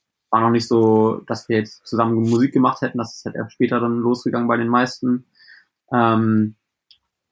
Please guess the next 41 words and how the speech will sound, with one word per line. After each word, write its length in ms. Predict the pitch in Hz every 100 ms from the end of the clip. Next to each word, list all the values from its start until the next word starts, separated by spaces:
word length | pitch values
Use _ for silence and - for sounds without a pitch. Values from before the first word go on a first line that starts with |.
| -
da 100 | 110
habe 140 | 123
ich 40 | 135
das 140 | 127
schon 120 | 143
so 40 | 147
als 160 | 139
Szene 300 | - 143 139
wahrgenommen. 360 | 127 127 123 123
Inzwischen 340 | 117 123 131
finde 120 | 123 120
ich 60 |
das 240 | 117 - -
gar 160 | 117
nicht 140 | 120 -
so 520 | 117 113 110 110 -
leicht, 380 | 123 113 131 -
das 120 | 131
irgendwie 280 | - 123 123
so 420 | 117 117 113 113 _ _ _ _ _ _ -
einzufangen, 540 | 123 127 127 135 123
ob 60 | -
es 100 | -
wirklich 200 | 123 117
so 160 | 117 -
eine 200 | 117 127
Szene 340 | - 127 127
gibt 200 | 117 -
oder 240 | 123 113 113
doch 100 | -
eher 160 | 120
so 60 | 117
ein 80 | 113
bisschen 520 | 113 120 113 113 131
Subszenen, 640 | 120 - - 135 123 120
die 80 | 117
für 160 | 113
sich 240 | 110 135 -
irgendwie 320 | 135 131 131
so 120 | 123
existieren. 760 | - 131 135 - 143 135 135